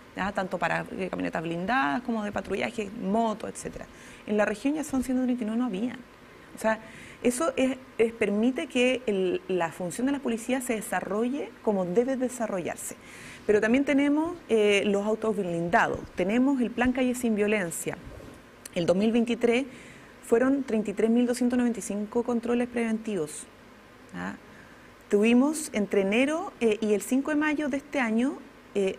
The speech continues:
veintinueve mil novecientos veinte controles preventivos, mil trescientos cuarenta y nueve infracciones cursadas, tres armas incautadas y trescientos veintiséis detenidos. Yo sé que esto puede ser insuficiente, pero lo que estoy tratando de decir es que vemos todavía que se cometen delitos. Hay crimen organizado.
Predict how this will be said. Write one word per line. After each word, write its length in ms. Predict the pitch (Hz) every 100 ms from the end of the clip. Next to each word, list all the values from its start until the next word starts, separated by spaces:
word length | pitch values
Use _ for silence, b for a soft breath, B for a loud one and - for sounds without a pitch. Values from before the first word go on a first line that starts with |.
| -
veintinueve 600 | 196 214 214 202 220 220
mil 200 | 196 247
novecientos 400 | 262 247 247 233
veinte 220 | 233 240
controles 280 | 247 247 254
preventivos, 380 | 247 240 254 - -
mil 260 | 208 220 240
trescientos 360 | 247 226 247
cuarenta 240 | 247 220 185
y 40 |
nueve 140 | 185 226
infracciones 520 | 247 247 - 247 247
cursadas, 500 | 247 240 262 226 262 B B B B -
tres 240 | 233 294 302
armas 280 | 285 277
incautadas 460 | 285 269 247 254 269
y 60 | 262
trescientos 380 | 226 247 247
veintiséis 440 | 240 214 185 - 226
detenidos. 640 | 240 233 208 156 131 - B B B
Yo 100 | 208
sé 120 | 226
que 80 | 311
esto 160 | 311 311
puede 180 | 294 285
ser 140 | 269
insuficiente, 720 | 269 254 240 240 175 147 - -
pero 140 | 196
lo 140 | 196
que 60 | 185
estoy 160 | 190 262
tratando 420 | 269 269 277 269
de 60 | 262
decir 340 | 254 247 294 B B B B B B
es 120 | 220
que 200 | - 220 - -
vemos 380 | 196 294 370 -
todavía 420 | 254 214 208 302
que 80 | 320
se 160 | 285
cometen 360 | 262 247 247 254
delitos. 320 | 226 165 - - -
Hay 160 | 294 349
crimen 360 | - 311 302
organizado. 600 | 285 277 262 247 196 139